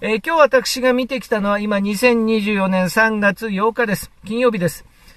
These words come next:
えー、名古屋市公会堂というところで行われましたディアビートルズ二ゼロ二四、えー、ディアビートルズです。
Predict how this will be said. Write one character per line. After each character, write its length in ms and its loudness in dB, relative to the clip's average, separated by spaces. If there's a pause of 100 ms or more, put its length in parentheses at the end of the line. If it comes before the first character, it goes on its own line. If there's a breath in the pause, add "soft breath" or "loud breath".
(500 soft breath)
え 560 4
ー、 40 -2
名 180 2
古 140 2
屋 100 2
市 180 0
公 280 0
会 240 2
堂 180 2
と 80 -6
い 60 -2
う 40 -6
と 120 -8
こ 80 -2
ろ 80 -4
で 120 0
行 100 -6
わ 200 0
れ 80 -2
ま 120 0
し 100 -14
た 180 -2
デ 140 -4
ィ 200 4
ア 80 6
ビ 260 2
ー 20 -4
ト 140 -4
ル 80 -6
ズ 300 -6
二 300 -2
ゼ 140 4
ロ 100 0
二 240 0
四、 220 0 (500 soft breath)
え 260 -2
ー、 40 -12
デ 100 -2
ィ 140 4
ア 80 2
ビ 180 0
ー 60 -4
ト 100 -4
ル 80 -6
ズ 100 -12
で 80 -8
す。 140 -14